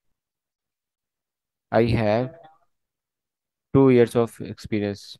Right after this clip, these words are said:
two of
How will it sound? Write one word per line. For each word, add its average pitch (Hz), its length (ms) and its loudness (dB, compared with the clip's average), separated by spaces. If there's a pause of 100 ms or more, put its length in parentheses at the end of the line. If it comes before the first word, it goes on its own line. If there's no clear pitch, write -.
(120)
two 135 360 -2 (4000)
of 104 340 -2